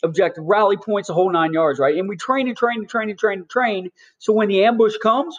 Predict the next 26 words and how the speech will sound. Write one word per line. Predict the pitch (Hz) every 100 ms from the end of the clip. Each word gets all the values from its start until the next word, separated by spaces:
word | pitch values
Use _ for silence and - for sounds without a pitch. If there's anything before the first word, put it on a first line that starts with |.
| _
we're | 165 156
ready. | 196 170 - _ _
We're | 147 156 -
fired | 170 139 143
up, | 180 -
right? | 143 160
Because | 160 156
we | 165 170
know | 165 226
we're | 202 147
ready, | 151 143 147 143 - _ _ -
'cause | 196 -
preparation | 226 233 226 233 269 285 311 311 - _ 156
leads | 175 170 -
to |
preservation, | 175 202 180 185 170 143 127 120
right? | 139 165
Procrastination | 143 180 190 - 208 202 226 240 254 262 _ _ _
leads | 180 180
to | 190
devastation. | 180 262 208 - 143 117 - - _ _ _
So | _ 208 196 180 175 - _ _
what | 208 202
happens | 233 226 196
with | 214
us? | 226 147 -